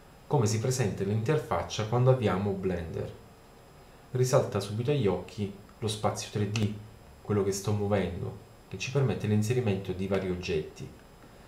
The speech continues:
Oggetti del tipo camera, oggetti del tipo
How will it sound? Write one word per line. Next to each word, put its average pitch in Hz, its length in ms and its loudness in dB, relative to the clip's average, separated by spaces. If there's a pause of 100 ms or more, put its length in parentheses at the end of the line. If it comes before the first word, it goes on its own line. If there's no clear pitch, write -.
(520)
Oggetti 107 380 0
del 101 140 2
tipo 101 400 0 (140)
camera, 98 600 0 (300)
oggetti 110 460 0
del 98 160 -2
tipo 98 580 0